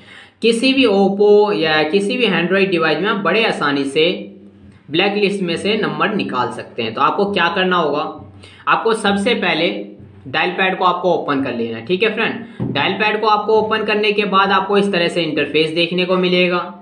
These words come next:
यहाँ पे जैसे कि देख सकते हैं आपने नंबर कोई भी ब्लैक लिस्ट में डाला है मगर आपको यहाँ पे दिख नहीं रहा है, तो आप कैसे निकालेंगे?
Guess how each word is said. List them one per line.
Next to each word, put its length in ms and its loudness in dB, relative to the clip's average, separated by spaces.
यहाँ 180 4
पे 180 0
जैसे 260 2
कि 100 -4
देख 220 2
सकते 240 -2
हैं 80 4
आपने 340 2
नंबर 400 0
कोई 200 4
भी 180 6
ब्लैक 260 0
लिस्ट 240 -4
में 180 -2
डाला 260 2
है 240 -6
मगर 240 0
आपको 260 2
यहाँ 180 2
पे 140 0
दिख 240 -2
नहीं 200 0
रहा 100 2
है, 80 0
तो 80 -2
आप 180 0
कैसे 260 0
निकालेंगे? 600 0